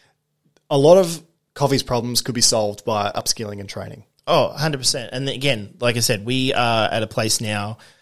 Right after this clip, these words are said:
Speaker 2: as we talked about automation, like, okay, the automation, a machine can do what most l-, like, low skilled people can do. So that's fine. But,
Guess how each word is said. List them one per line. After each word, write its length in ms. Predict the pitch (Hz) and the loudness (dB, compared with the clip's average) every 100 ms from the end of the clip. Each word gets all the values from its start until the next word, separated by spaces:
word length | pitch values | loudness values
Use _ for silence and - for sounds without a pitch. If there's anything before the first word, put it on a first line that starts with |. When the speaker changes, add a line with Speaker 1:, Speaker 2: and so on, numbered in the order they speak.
| _ _ | _ _
Speaker 2:
as 140 | 120 110 | -4 -4
we 60 | |
talked 260 | 113 113 - | -2 -2 -2
about 220 | 110 107 | -2 -2
automation, 560 | 120 110 135 135 117 104 | -2 -2 -2 -2 -4 -6
like, 220 | 98 - 117 | -10 -12 -8
okay, 260 | 98 80 | -6 -6
the 160 | 127 151 | -4 -2
automation, 400 | 170 131 123 135 | 0 0 0 -2
a 60 | |
machine 340 | 127 147 180 139 | 0 2 2 0
can 240 | 143 127 | -2 -2
do 180 | 113 104 | -4 -4
what 220 | 110 110 | -4 -4
most 420 | 117 101 - - - | -6 -6 -6 -10 -4
l-, 60 | 127 | 0
like, 640 | 113 113 113 104 107 107 - | 0 0 -2 -4 -4 -4 -8
low 260 | 120 120 | -2 2
skilled 320 | 110 - 110 - | 2 0 -2 -4
people 280 | 110 - 110 | -8 -8 -10
can 220 | 127 95 | -8 -8
do. 180 | 110 - | -8 -4
So 180 | 120 | -2
that's 220 | 107 127 - | -2 -4 -6
fine. 400 | - 117 - 107 | -8 -12 -12 -12
But, 200 | 113 - | -12 -12